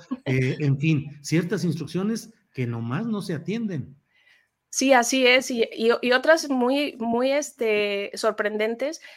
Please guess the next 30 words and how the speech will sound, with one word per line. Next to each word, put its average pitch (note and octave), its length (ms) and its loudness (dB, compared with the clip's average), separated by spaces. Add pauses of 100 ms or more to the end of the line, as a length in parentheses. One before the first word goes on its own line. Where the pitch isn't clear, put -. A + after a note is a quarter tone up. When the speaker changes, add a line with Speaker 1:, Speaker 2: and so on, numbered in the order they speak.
(120)
Speaker 1:
El, G#3 400 -2 (100)
el G#3 140 -2
último A#3 300 -4
ensayo B3+ 380 -4
que, G3 280 -6
que G3 140 -10
te - 100 -12
comento A3+ 560 -2 (260)
tiene A3+ 300 -2
una A#3 380 -2
especie, A3 400 -8
un A3+ 160 -8
pequeñito, G#3+ 1040 -4
eh, G3 160 -6
recopilación G#3 800 -2
visual A3+ 360 -2
que G#3+ 140 -4
yo G#3 140 -2
hice G#3+ 380 -6 (340)
y, G3 500 -8
y G#3+ 120 -10
que - 100 -6
espero G#3+ 400 0
que G3 160 -6
se G3 100 -6
enriquezca G#3 540 -6
también G3+ 300 -6
con G#3 180 -8
los F#3+ 180 -6
lectores, G#3 560 -4